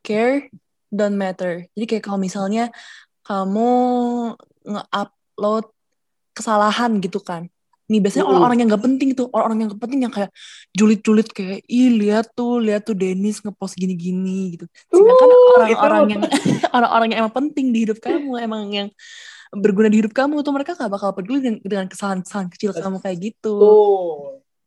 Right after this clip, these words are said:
Speaker 2: Karena dia udah tahu kan sifat kita kayak gimana sebenarnya kan.
Speaker 1: Mm-mm.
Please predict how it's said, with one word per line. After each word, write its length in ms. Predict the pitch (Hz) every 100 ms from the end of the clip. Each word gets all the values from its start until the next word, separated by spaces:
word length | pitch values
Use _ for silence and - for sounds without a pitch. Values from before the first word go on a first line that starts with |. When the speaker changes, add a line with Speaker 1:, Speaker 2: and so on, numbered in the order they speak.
| _
Speaker 2:
Karena 100 | 123 208
dia 60 |
udah 120 | 214 202
tahu 120 | 196 202
kan 160 | 185 180
sifat 320 | 175 170 156
kita 160 | - 165
kayak 160 | 165
gimana 280 | 160 156 156 160
sebenarnya 380 | 165 156 156 156
kan. 320 | 151 147 156
Speaker 1:
Mm-mm. 480 | 240 247 220 185